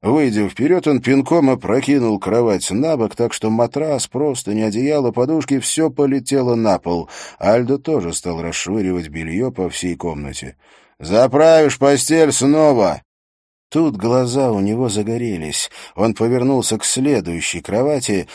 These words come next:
ударом ноги перевернул и её, расшвыряв бельё, как только что поступил с кроватью Хораса.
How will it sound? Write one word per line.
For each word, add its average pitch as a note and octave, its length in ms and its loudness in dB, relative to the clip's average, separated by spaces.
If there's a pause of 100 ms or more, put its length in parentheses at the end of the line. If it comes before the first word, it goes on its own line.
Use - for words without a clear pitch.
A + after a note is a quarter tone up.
(120)
ударом C3+ 460 2
ноги C#3+ 280 2
перевернул C3+ 680 2
и A2+ 60 2
её, C#3+ 440 2
расшвыряв A2 680 0
бельё, A2 460 0
как F#2+ 200 -4
только G#2 280 -4
что - 180 -6
поступил G2 560 -4
с - 60 -6
кроватью G2+ 540 -2
Хораса. F2 600 -4